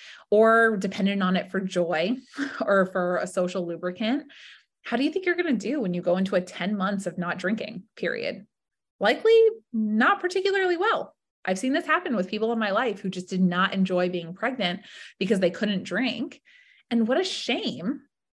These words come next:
to waste such a spiritual, beautiful experience simply because you have fomo around alcohol. Also, not le-, not to mention that most alcohol has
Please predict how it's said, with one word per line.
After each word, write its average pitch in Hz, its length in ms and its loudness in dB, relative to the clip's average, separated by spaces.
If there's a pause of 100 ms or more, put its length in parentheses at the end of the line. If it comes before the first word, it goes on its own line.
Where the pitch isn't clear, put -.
(140)
to 269 120 2
waste 233 460 0
such 220 180 -2
a 233 40 -2
spiritual, 214 1200 -2 (440)
beautiful 226 540 0
experience 226 1120 -4 (1300)
simply 262 260 2
because 233 540 0
you 208 160 -6
have 202 180 -2
fomo 202 540 0
around 196 260 -4
alcohol. 220 580 -8 (1080)
Also, 247 480 0 (320)
not 262 240 2
le-, 240 120 6
not 196 360 2
to 247 80 -6
mention 233 320 -2
that 175 160 -4
most 220 240 0
alcohol 180 460 -4
has 175 120 -4